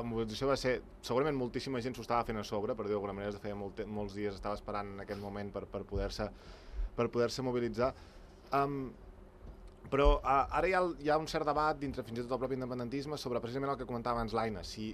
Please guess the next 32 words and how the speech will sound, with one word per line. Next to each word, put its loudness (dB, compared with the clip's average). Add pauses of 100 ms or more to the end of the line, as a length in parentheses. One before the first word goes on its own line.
si -4
la 0
des-, -4 (580)
desconvocar, 0 (260)
eh, 0
era -2
una 2
bona 2
idea, 4
si -6
s'ha -4
de 2
buscar 0
una -2
mobilització -2
que -2
sigui -2 (160)
permanent -2 (580)
i 2
s'ha 2
de 0
deixar -2
fer 0
a 2
la 0
gent 0
autoorganitzada, 0
s'ha -2
d'intentar -4
liderar 2
una -2
mica, 0